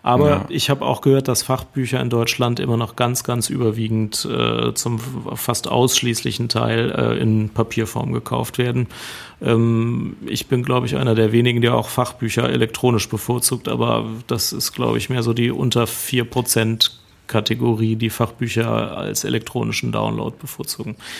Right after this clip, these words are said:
Speaker 1: Außer solchen Spezialwerken wie Herold zweitausendvierzehn
Speaker 2: Mhm.
Speaker 1: oder so, die gehen, glaub ich, auch ein bisschen besser.
Speaker 2: Ja,
Speaker 1: Aber
Speaker 2: ja.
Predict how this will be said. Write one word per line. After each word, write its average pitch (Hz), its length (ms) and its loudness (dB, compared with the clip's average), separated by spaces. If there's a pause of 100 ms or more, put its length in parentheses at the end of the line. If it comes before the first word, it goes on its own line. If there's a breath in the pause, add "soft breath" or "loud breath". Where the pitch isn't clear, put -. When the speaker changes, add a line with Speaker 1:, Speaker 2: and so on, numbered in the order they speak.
(220 loud breath)
Speaker 1:
Außer 135 280 6
solchen 143 280 2
Spezialwerken 131 840 0
wie 120 220 -2
Herold 123 520 0
zweitausendvierzehn 123 880 2
Speaker 2:
Mhm. - 60 2
Speaker 1:
oder 139 180 0
so, 139 280 2
die 131 340 -6
gehen, 139 340 2
glaub 120 280 0
ich, 120 160 -6
auch - 220 -10
ein 104 100 -8
bisschen 117 340 -8
besser. - 420 -12
Speaker 2:
Ja, 92 180 0
Speaker 1:
Aber 110 180 -4
Speaker 2:
ja. 90 160 -2